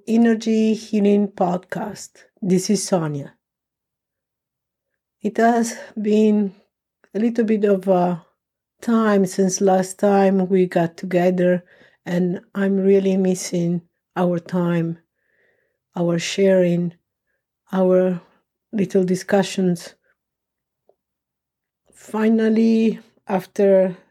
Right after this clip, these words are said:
so long and, uh, trying to avoid getting, uh, covid, covid got me. <laughs> So it was not bad, but,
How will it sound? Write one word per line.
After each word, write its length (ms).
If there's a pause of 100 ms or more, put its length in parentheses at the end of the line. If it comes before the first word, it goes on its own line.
so 320
long 680 (240)
and, 380
uh, 320 (400)
trying 500
to 480
avoid 840 (480)
getting, 680 (120)
uh, 280 (100)
covid, 640 (240)
covid 420
got 240
me. 240 (220)
<laughs> 180 (440)
So 640 (1300)
it 120
was 280 (160)
not 320
bad, 300
but, 220